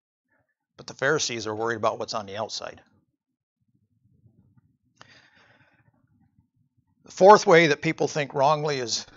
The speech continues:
like an umpire. Now, I'm not a huge sports fan, but if I had to wa-, do sports, it'd be baseball.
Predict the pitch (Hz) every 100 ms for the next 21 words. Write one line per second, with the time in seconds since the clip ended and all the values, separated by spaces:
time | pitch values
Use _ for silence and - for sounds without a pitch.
0 | _ _ _ _ _ _ _ _ 110 -
1 | 120 160 135 98 80 - _ _ _ _
2 | _ _ _ _ _ _ _ _ _ _
3 | _ _ _ _ _ _ - 127 165 156
4 | 147 107 147 - - 120 120 - 120 120
5 | 117 113 - 117 120 120 117 - - 127
6 | 120 - 117 113 113 107 101 104 104 -
7 | 98 -